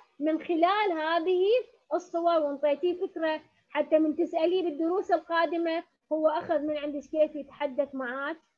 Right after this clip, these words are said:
التلميذ. أرجو أن تكون الصورة قد وضحت لكم ولو شيء بسيط من عندها. الآن راح أقدم لكم درس، وكأنما أنت راح تقدم ت-، درس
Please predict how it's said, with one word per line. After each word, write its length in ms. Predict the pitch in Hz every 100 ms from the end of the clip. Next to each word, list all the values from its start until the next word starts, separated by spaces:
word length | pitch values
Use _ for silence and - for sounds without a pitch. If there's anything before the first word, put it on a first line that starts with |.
| _ _ - - _ _ _ _
التلميذ. 560 | 262 262 359 359 285 208 - _ _ _ _ _ -
أرجو 260 | 349 269 302
أن 200 | 302 277 _ 285 277 -
تكون 320 | - 311 302
الصورة 420 | 285 277 - 339
قد 240 | 311 285 247
وضحت 380 | 339 339 311 -
لكم 520 | 294 294 311 302 277
ولو 460 | 262 269 277 285 269
شيء 260 | 302 294
بسيط 460 | 269 277 285 302 285
من 180 | 269 247
عندها. 440 | 226 214 196 180 196 _ _ _
الآن 420 | 349 359 392 427 381
راح 140 | 359
أقدم 380 | 339 330 285 349
لكم 320 | 330 - 302
درس، 320 | 302 320 320
وكأنما 800 | 294 277 285 311 302 294 294 285
أنت 180 | 311 302
راح 300 | 277 269 269
تقدم 460 | - 294 247 262 247
ت-، 260 | 269 262
درس 420 | 254 294 302 320